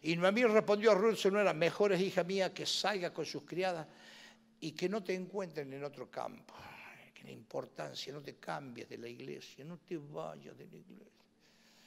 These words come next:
No es que el diablo te quiere sacar de esta tierra, donde te tratan bien, donde hay alimento, donde te vas bien ali-, bien nutrido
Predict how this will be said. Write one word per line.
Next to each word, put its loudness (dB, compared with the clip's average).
No -4
es -2
que -2
el -4
diablo -2
te -10
quiere -8
sacar -8
de -12
esta -12
tierra, -10
donde -8
te -4
tratan -6
bien, -2
donde -4
hay -2
alimento, -8
donde -8
te -10
vas -8
bien -8
ali-, -10
bien -4
nutrido -6